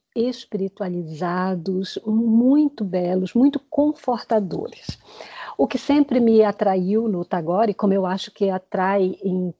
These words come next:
todos os que entram em contato com a poesia dele, é esse sentido de uma, de uma doçura, de uma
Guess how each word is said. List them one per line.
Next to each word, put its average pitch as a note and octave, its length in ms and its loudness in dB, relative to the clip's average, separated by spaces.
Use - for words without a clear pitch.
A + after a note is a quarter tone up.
todos F#3+ 400 2
os F3 120 -8
que - 160 -8
entram G3+ 380 0
em F3 60 -6
contato E3+ 600 -8
com - 140 -10
a D#3+ 40 -8
poesia D#3+ 500 -4
dele, F#3 500 4
é A3+ 420 4
esse C#4 260 0
sentido A3+ 960 -4
de F#3 220 -4
uma, A#3+ 420 0
de G3+ 140 -2
uma B3+ 160 2
doçura, F#3 1040 -2
de G3+ 160 -4
uma B3+ 240 2